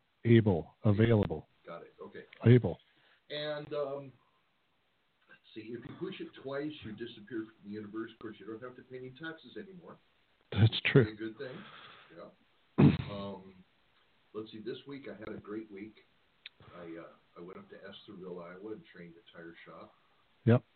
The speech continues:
Speaker 2: And then I drove over to, uh, Carefree, Indiana.
Speaker 1: That's the name of the town?
Speaker 2: That's the name of the township.
Speaker 1: Township. Carefree,
Speaker 2: Carefree,
Speaker 1: Indiana.
Speaker 2: Indiana, yes. And that is, uh, where the, uh, one of the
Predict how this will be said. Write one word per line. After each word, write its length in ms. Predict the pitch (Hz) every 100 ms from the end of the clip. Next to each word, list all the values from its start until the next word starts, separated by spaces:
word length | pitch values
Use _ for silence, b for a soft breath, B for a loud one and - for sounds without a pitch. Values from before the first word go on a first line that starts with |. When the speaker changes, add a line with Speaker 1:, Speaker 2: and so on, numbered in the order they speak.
| _ 85
Speaker 2:
And 120 | 85
then 120 | 90 92
I 80 | 87
drove 220 | 101 101 95
over 240 | 92 87
to, 260 | - - 85 80 78 69
uh, 40 | _ _ _ - -
Carefree, 720 | 147 190 220 - 170 165 165 -
Indiana. 800 | 135 131 127 117 180 78 - 190 - _ _ _ _ _ -
Speaker 1:
That's 140 | 113 -
the 60 | 110
name 160 | 120
of 80 | 120
the 80 | 110
town? 320 | 117 117 127 -
Speaker 2:
That's 320 | - - _ -
the 60 | 107
name 100 | 131
of 80 | 110
the 140 | - -
township. 480 | 123 113 - - - _ _
Speaker 1:
Township. 520 | - 107 95 - 92 -
Carefree, 720 | - 123 120 - 131 120 117 107 - _
Speaker 2:
Carefree, 240 | 104 113
Speaker 1:
Indiana. 480 | 110 107 104 95 80 117
Speaker 2:
Indiana, 440 | 127 127 - - - -
yes. 240 | 87 - - - _ _ _ _ _
And 160 | 92 90 92
that 160 | 101
is, 220 | 110 104 101 -
uh, 240 | 90 85 87
where 240 | 98 92 87
the, 160 | 87 82
uh, 240 | 85 76 - 95
one 140 | 110 117
of 80 |
the 80 | 90